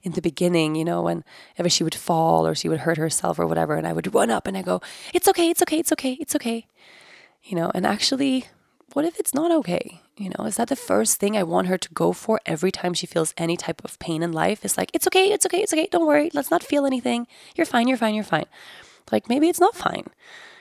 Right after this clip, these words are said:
You know, maybe she just scrubbed her knee, but maybe for that, you know,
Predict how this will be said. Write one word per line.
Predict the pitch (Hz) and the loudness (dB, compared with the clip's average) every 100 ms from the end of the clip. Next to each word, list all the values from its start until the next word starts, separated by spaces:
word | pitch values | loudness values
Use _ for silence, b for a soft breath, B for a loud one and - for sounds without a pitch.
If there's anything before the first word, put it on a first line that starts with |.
| B | B
You | 202 | -4
know, | - | 0
maybe | 208 214 | 0 2
she | 247 | 2
just | 240 | 4
scrubbed | - - 202 | 4 4 2
her | 170 185 | 2 0
knee, | 190 202 151 | 2 2 2
but | 175 180 | 2 0
maybe | 170 | -2
for | 175 - | -2 -2
that, | 170 180 - B B - | 0 -2 -4 B B -6
you | |
know, | 165 | -6